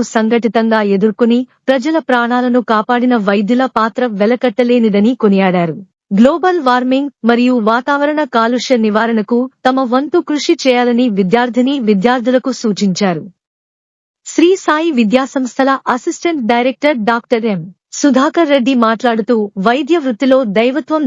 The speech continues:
దాగి ఉందని, ప్రతి మనిషి ఆరోగ్యాన్ని కాపాడుకోవడం బాధ్యతగా భావించాల్సిన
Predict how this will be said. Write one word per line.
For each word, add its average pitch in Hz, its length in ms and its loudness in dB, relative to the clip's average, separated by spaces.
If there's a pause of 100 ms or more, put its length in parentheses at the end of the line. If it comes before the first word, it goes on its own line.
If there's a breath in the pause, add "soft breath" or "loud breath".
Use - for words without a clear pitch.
దాగి 220 320 0
ఉందని, 202 320 2 (420)
ప్రతి 311 360 0
మనిషి 302 300 0 (200)
ఆరోగ్యాన్ని 247 640 0
కాపాడుకోవడం 240 760 2 (240)
బాధ్యతగా 247 540 0 (160)
భావించాల్సిన 220 680 0